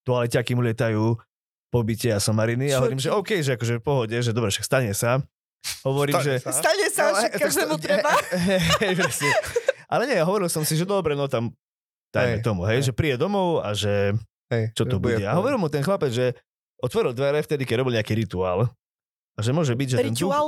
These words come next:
Speaker 1: hej, že ten duch je akože klasický potrgaj, že ti bude robiť bordel v byte, hej.
Speaker 3: Aha.
Speaker 1: A že môže sa stať, že pôjde za tebou. A že sa to stalo.
Speaker 3: Že za ním išiel.
Speaker 1: Hej, a my, a, no proste boli sme u neho doma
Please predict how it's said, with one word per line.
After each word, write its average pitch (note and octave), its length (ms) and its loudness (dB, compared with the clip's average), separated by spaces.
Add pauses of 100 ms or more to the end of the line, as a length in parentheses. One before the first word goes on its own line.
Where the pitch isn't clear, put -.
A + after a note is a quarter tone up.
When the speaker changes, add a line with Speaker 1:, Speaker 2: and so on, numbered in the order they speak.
(100)
Speaker 1:
hej, C#3 160 0
že C3+ 100 0
ten C#3+ 140 -2
duch A3 180 0
je - 100 -2
akože B2 300 -2
klasický E3 400 0
potrgaj, A#2+ 400 0
že B2+ 100 2
ti A2+ 120 -2
bude C3+ 160 0
robiť A2+ 240 0
bordel F#2+ 340 0
v F2 60 -2
byte, F2+ 200 -2
hej. F#2 160 0 (100)
Speaker 3:
Aha. A2 340 0
Speaker 1:
A A#2 40 0
že A2+ 120 2
môže D#3+ 160 2
sa A2+ 100 -2
stať, C#3 160 0
že G#2 80 -2
pôjde G#2 240 0
za G2 100 2
tebou. F2 380 -4 (480)
A - 80 -6
že G#2+ 140 0
sa - 80 0
to - 100 -6
stalo. A2 600 0
Speaker 3:
Že B2+ 160 0
za A#2 100 4
ním A#2+ 160 0
išiel. G#2+ 340 0
Speaker 1:
Hej, A2 300 2
a G2 80 2
my, A#2+ 100 -4
a, B2 120 0 (160)
no C4 180 -2
proste F#3 240 -2
boli D3+ 160 2
sme B2+ 140 2
u B2+ 80 0
neho A#2 120 2
doma D3 380 0